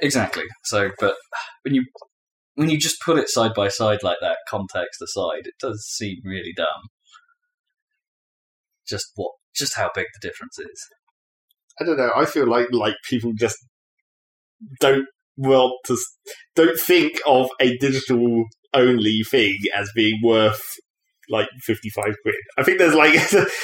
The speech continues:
Speaker 2: it's just, like, it's data. You're not getting your physical thing even, so you're not even getting
Speaker 1: Yeah.
Speaker 2: a disc. So
Speaker 1: No,
Speaker 2: it
Speaker 1: I
Speaker 2: doesn't even feel right to, I think, like, even to people who not experienced with
Speaker 1: I,
Speaker 2: the
Speaker 1: I
Speaker 2: P C
Speaker 1: s-,
Speaker 2: market.
Speaker 1: no, I still agree with you. And actually, like, you know, some people argue, you can argue for both sides that what you get out of a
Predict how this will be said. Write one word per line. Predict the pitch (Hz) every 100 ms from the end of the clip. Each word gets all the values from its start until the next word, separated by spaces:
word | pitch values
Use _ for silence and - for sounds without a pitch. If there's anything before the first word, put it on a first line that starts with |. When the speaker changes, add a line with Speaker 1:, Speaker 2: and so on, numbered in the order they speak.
| - -
Speaker 2:
it's | 180 214
just, | 208
like, | 196 -
it's | 165 156 147
data. | 220 214 - 151 131 107 123
You're | 151 175
not | 185 170
getting | 180
your | 160
physical | 175 175 156 143
thing | 180 139
even, | 117 107 107
so | 117
you're | 131
not | 156
even | 165 143
getting | - -
Speaker 1:
Yeah. | 127
Speaker 2:
a | -
disc. | 160 113 - -
So | - 156 202
Speaker 1:
No, | -
Speaker 2:
it |
Speaker 1:
I | 185
Speaker 2:
doesn't | 165 165
even | 151 143
feel | 139 190 180 139
right | 110 117 147
to, | 143 135
I | 147 156
think, | 170 139 139
like, | 139 135 151
even | 143 139
to | 143 139
people | 165 139
who | 147 143 135
not | 170 - - _ 117
experienced | - - 101 101
with | 110
Speaker 1:
I, | 160
Speaker 2:
the | 165
Speaker 1:
I | 151
Speaker 2:
P | 165
C |
Speaker 1:
s-, | 110
Speaker 2:
market. | 107 113 - 156 135
Speaker 1:
no, | 170
I | 151
still | - 147
agree | 131 160
with | 127
you. | 98
And | 101
actually, | 113 - 107 98
like, | 101 95 - -
you | 113
know, | 85
some | 113 104
people | 101 98
argue, | 98 95 143
you |
can | 131 131
argue | 127 98
for | 95
both | 104 95
sides | 117 92 -
that | 101
what | 101 87
you | 98
get | 113 113 -
out | 90 92
of |
a | 92